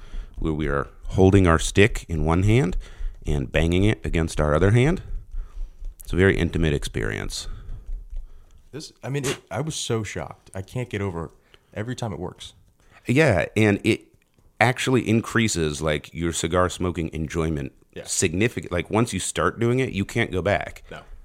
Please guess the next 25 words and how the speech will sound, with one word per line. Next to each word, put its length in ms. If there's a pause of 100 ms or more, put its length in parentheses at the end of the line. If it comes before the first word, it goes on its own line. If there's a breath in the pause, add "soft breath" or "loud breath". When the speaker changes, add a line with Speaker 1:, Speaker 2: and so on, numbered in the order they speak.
(160)
Speaker 2:
Yeah, 180 (140)
I 100
love 220
it. 140
I 120
absolutely 400
love 100
it. 80 (1800 loud breath)
Speaker 1:
So 180
these 220
cigars 540
are 100
properly 560
prepared, 760
and 300 (320)
it 100
is 100
time 260
for 260
our 220
official 420
lighting 500
of 140
the 80
cigar. 380